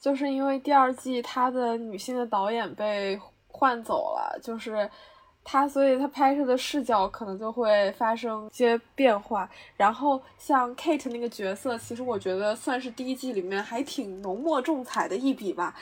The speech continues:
然后到第二季的时候，就是写的还比较浅薄、单薄的那种感觉。然后好像也是说，嗯，Kate 这个演员好像后来跟剧组的关系变得不是很好，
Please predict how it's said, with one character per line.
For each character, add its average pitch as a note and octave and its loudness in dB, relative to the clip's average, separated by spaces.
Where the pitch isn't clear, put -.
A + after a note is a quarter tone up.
然 G#3+ 4
后 A#3 6
到 C4 2
第 C4+ 0
二 B3+ 10
季 A#3+ -8
的 A3 -2
时 A3 -8
候， G#3 2
就 A3 -8
是 G#3+ -8
写 G3+ -6
的 - -4
还 G#3 -4
比 G3+ -16
较 E3 -2
浅 F3+ 0
薄、 G2 -4
单 A3 2
薄 F3+ -4
的 F#3+ 0
那 G3 -4
种 F#3+ -6
感 E3 -6
觉。 C3 -8
然 A3 2
后 A3+ 4
好 A3+ 6
像 A#3+ 2
也 G#3+ 4
是 G#3 -10
说， G3+ 2
嗯， F#3 -2
Kate A3+ 0
这 G#3+ -4
个 A3 0
演 G3 -2
员 - -6
好 G3 -2
像 F3 0
后 A3+ -2
来 F#3 2
跟 G#3 -8
剧 A3+ -10
组 - -10
的 F#3+ -6
关 G#3 2
系 G3+ -4
变 B3 0
得 A3 -6
不 G#3+ -14
是 G#3+ -8
很 G#3+ -4
好， - -8